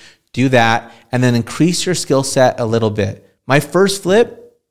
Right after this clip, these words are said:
it actually was a difficult one, but, you know, we, we dealt with it. I didn't do a full remodel like I would th-, these days on it.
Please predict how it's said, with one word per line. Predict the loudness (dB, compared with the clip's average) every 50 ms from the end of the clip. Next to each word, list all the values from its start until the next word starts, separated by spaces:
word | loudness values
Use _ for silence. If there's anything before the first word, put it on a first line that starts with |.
| _ _ _ _ _ _
it | 0 2
actually | 2 2 2 2 0 0
was | 0 0 0 -2
a | -2
difficult | -2 -4 -4 -4 -6 -6 -4
one, | -2 -2 -2 -2 -4 -6 -10 -16 _ _ _
but, | 0 2 2 2 2 -2 -6 -14 -20 -20 -20 _ _ _ _ _ _
you | -4 -2 0 0
know, | 2 2 2 0 0 -2 -6 -10 -16 _ _ _ _ _ _ _ -10
we, | -4 -2 0 0 0 -2 -2
we | -4 -4 -4 -2 -2 -4 -4 -4 -6 -8 -10 -16 _ _ -20 -20 _ _ _ _
dealt | 0 2 2 2 2
with | 0 0 2
it. | 2 2 2
I | 2 0
didn't | -2 -2 0
do | 0 -2
a | -2
full | -2 -2 0 2 2 2 2
remodel | 0 -2 -4 -2 -2 0 0 0
like | 0 -2 -4 -4
I | -4
would | -2 -2 -4 -4
th-, | -8 -10 -10
these | -8 -8 -6 -6 -6
days | -6 -6 -4 -4 -4
on | -4 -4 -4 -4
it. | -6 -8